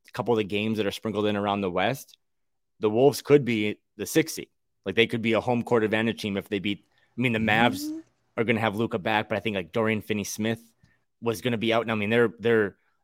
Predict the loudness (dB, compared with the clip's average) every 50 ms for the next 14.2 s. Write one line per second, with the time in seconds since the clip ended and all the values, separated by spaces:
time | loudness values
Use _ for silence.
0 | _ _ _ _ -2 2 6 6 6 6 6 2 2 2 2 0 0 2 0 0
1 | -2 -2 -4 -2 0 2 2 4 4 4 2 2 -2 -4 -2 -2 0 -2 -2 0
2 | 0 0 0 0 0 0 -2 -2 -2 -2 -6 -6 -6 -4 -2 -2 -2 -2 -2 -2
3 | -2 0 0 0 0 0 -2 -4 -6 -10 _ _ -20 _ _ _ _ -2 0 0
4 | 0 0 -2 -4 -10 -14 _ _ _ _ _ -4 -2 0 2 4 4 4 4 2
5 | 2 2 4 4 2 2 0 -4 -6 _ _ _ _ _ _ _ _ _ _ _
6 | _ _ _ _ -6 0 2 4 4 4 2 0 -2 -2 0 2 2 0 2 4
7 | 4 4 4 2 -2 -2 0 0 2 2 2 0 0 0 -4 -4 -2 -4 -4 -4
8 | -6 -6 -4 -4 -4 -4 -4 -4 -6 -6 -6 -8 -10 -12 -8 -4 -4 -4 -2 -2
9 | 0 0 0 0 -2 -4 _ _ _ _ -2 0 2 2 2 2 2 0 2 0
10 | 0 0 0 0 -2 -2 -2 -2 -6 -8 0 2 4 4 4 4 2 -4 -14 _
11 | _ _ _ -4 -4 -2 -2 0 0 0 0 2 2 2 2 0 -4 -8 -6 -2
12 | 0 2 2 4 4 2 2 0 -2 -2 0 0 2 2 2 0 0 0 -2 -2
13 | -2 -2 -4 -4 -2 0 0 0 0 -2 -2 0 2 2 4 2 2 2 0 0
14 | 0 0 -2